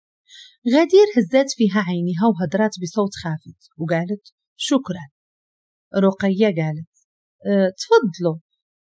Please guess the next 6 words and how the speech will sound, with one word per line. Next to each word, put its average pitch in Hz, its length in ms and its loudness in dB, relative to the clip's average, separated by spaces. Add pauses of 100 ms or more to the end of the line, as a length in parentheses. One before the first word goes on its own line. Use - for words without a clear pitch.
تفضلوا 415 440 4
للطبلة، 160 520 -2 (440)
جيتوا 370 600 6
مع 247 140 4
الغدا." 165 400 -2 (1120)
مشات 294 360 2